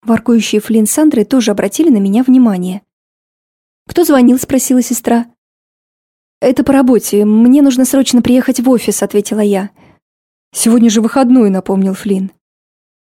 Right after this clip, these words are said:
"Непредвиденные обстоятельства, от которых зависит мое будущее". Сказав это, я не слукавила, но уточнять, какое именно будущее,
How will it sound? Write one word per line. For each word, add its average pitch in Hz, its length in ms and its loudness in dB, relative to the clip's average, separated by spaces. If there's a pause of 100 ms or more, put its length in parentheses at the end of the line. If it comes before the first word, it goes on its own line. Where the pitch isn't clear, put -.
"Непредвиденные 240 720 2
обстоятельства, 240 840 0 (300)
от - 120 -6
которых 277 300 0
зависит 220 360 0
мое 220 240 2
будущее". 196 560 -2 (240)
Сказав 214 420 -6
это, 254 140 -2
я 226 180 0
не 233 260 4
слукавила, 240 600 -2
но 202 320 -2
уточнять, 269 500 -4
какое 240 380 0
именно 208 500 0
будущее, 220 560 -2